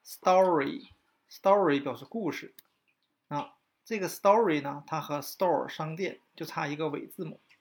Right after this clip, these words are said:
我们可以用 story 或 store 啊这两个单词来互相记忆。那学生们呢，或者孩子们啊，在商店里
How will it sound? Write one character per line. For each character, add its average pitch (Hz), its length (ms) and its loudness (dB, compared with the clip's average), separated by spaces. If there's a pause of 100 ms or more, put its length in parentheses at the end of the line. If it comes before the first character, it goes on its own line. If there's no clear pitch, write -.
(680)
我 147 100 -8
们 156 160 -6
可 185 140 -2
以 170 100 4
用 165 300 0 (420)
story 196 720 4 (380)
或 - 340 -2
store - 500 2
啊 143 240 -10
这 175 120 -6
两 160 120 -4
个 147 60 -12
单 147 160 -8
词 - 160 -14
来 139 100 -6
互 165 200 -8
相 156 200 -6
记 165 200 -12
忆。 175 160 -14 (500)
那 151 320 -8
学 - 300 -4
生 214 160 -2
们 175 160 -4
呢， 160 240 -8
或 160 120 -4
者 - 220 -6
孩 139 220 -6
子 185 100 -6
们 160 220 -8
啊， 135 200 -14
在 139 240 -8
商 175 240 -8
店 196 160 0
里 - 200 -8